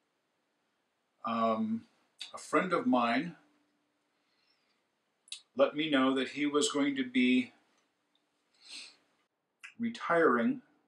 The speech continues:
from flute making, and his name is Don Butler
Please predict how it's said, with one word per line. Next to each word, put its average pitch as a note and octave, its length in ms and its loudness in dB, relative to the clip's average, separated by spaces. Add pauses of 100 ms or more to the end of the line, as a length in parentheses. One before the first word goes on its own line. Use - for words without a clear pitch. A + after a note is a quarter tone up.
(140)
from A#2+ 400 -2
flute D3 280 -2
making, A#2 440 -2 (1200)
and A#2 440 -2
his C3 220 -8
name C3+ 280 2
is A2+ 80 -6
Don B2+ 580 -2 (260)
Butler C3+ 580 -4